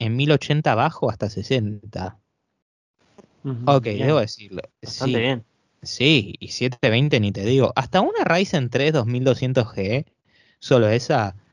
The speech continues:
Speaker 1: podría quizás correrlo a siete veinte, todo lo demás.
Speaker 2: Ujú.
Speaker 1: Eh, pero la verdad, Capcom, eh, yo noté sobre todo las veces que tu-,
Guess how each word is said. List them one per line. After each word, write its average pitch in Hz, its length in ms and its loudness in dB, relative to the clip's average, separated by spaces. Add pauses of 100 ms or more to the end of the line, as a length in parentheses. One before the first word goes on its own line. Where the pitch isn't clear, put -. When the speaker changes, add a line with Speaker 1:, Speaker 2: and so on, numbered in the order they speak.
(260)
Speaker 1:
podría 156 540 2
quizás - 340 -6
correrlo 101 640 0
a 95 140 -4
siete 107 340 -4
veinte, 107 640 2
todo 101 260 -4
lo 95 80 -6
demás. 95 640 -8 (240)
Speaker 2:
Ujú. 143 220 -12
Speaker 1:
Eh, 101 380 0
pero 101 480 0
la 107 100 0
verdad, 113 540 4 (880)
Capcom, 160 680 2 (440)
eh, 107 720 -4
yo 143 160 -2
noté 143 260 0
sobre 110 300 0
todo 123 240 4
las 107 100 2
veces 117 220 -4
que 110 80 -2
tu-, 104 180 -4